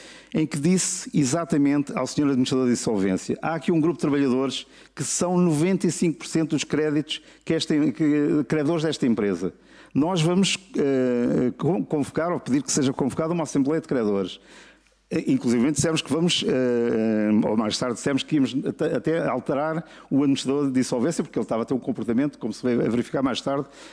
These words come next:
eh, eh, nestes termos. Dissemos, i-, inclusivamente, para não proceder à, à cessação de contra-, contratos de trabalho, porque,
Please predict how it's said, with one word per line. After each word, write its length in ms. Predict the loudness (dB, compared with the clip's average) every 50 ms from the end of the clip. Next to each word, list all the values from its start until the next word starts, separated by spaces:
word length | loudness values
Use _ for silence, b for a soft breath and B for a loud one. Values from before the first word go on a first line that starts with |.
| B -4
eh, 500 | -2 0 2 0 0 0 0 0 0 0
eh, 220 | 0 0 0 2 2
nestes 360 | 4 4 4 2 2 0 -2
termos. 340 | -2 0 0 2 0 0 B B B B B -2
Dissemos, 460 | -2 -2 0 0 0 2 2 2 2
i-, 440 | 2 2 4 4 2 2 2 2 2
inclusivamente, 720 | 2 2 2 2 2 2 2 2 2 2 2 0 -2 B B B B B B B _
para 220 | -2 0 0 2 2
não 220 | 2 2 2 2
proceder 380 | 0 0 0 0 0 0 0 0
à, 320 | 0 -2 -2 -2 -2 -4
à 40 | -4
cessação 380 | -4 -4 -4 -2 -2 0 -2
de 40 | -2
contra-, 380 | -2 -2 -2 -2 -2 -2 -2 -4
contratos 460 | -4 -2 -2 0 0 0 0 -2 -2
de 80 | -2 -2
trabalho, 480 | 0 0 0 0 0 2 2 2 0 -2 B B B B B B B B _
porque, 540 | 0 2 2 2 2 2 2 2 2 2 0